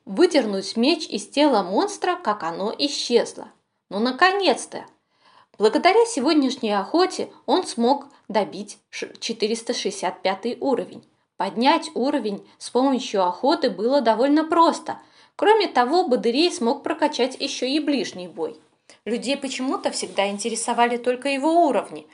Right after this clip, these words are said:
а на его силу никто не обращал внимания. Пришло время показать всем истинную силу гильдии Гермес.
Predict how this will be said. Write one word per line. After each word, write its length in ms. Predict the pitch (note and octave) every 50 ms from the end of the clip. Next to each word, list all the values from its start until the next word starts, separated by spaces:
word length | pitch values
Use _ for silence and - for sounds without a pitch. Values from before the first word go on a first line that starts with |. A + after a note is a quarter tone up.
| _ - - - - -
а 120 | - G3
на 80 | A3+ A#3+
его 260 | B3+ C4 A#3+ B3 C4+
силу 380 | B3+ - - - F4+ F#4+ E4 B3+
никто 320 | G#3+ F#3 E3 - - G3
не 140 | G3+ A3 C4
обращал 460 | D#4 C#4 G3+ F#3+ F#3 - - F#3 G#3+
внимания. 680 | B3 C4+ C4 A#3 G3 D#3+ D#3+ E3+ D#3 F3 F#3 D#3 D#3+ - _ _ _ _ - - - - - -
Пришло 420 | - - C4+ B3+ - - G#4 A4 A4
время 480 | - B3+ D4+ F#4+ G4 F#4+ C#4+ G3 - -
показать 560 | - - - A3 A3+ G3+ C4 C#4+ C#4+ - - - _ _
всем 480 | - - - - C#4+ C#4 C4+ C4 - - _
истинную 600 | C4 D4 D4+ D#4 - - C#4+ B3 A3+ A3 G3+ F#3+
силу 400 | - - - C#4+ D#4 C#4 B3 F#3
гильдии 500 | D#3 D#3+ E3 G#3 G3+ F3 - G3 B3 B3
Гермес. 600 | A3 C#4+ D#4 D#4 F4 F#4+ E4+ A3+ - - - -